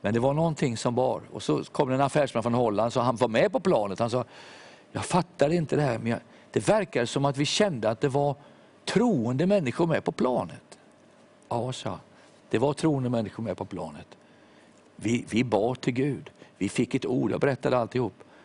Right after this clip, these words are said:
Och då sa han, "Det var det jag tänkte. Det måste ha funnits människor med tro på Gud här."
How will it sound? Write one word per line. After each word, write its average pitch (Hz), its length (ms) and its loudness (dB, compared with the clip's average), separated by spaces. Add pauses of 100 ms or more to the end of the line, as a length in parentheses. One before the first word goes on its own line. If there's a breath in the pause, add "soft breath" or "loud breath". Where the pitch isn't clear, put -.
(200 loud breath)
Och - 60 -14
då - 40 -8
sa - 140 -4
han, - 160 -8
"Det - 60 -14
var 110 140 0
det 117 360 2
jag 110 220 2
tänkte. - 480 -4 (160)
Det 90 80 -10
måste 110 440 -4
ha 90 60 -2
funnits 90 420 -6
människor 87 460 -6 (420 loud breath)
med 87 100 -16
tro 82 240 -4
på - 140 -14
Gud 73 280 -12
här." - 220 -14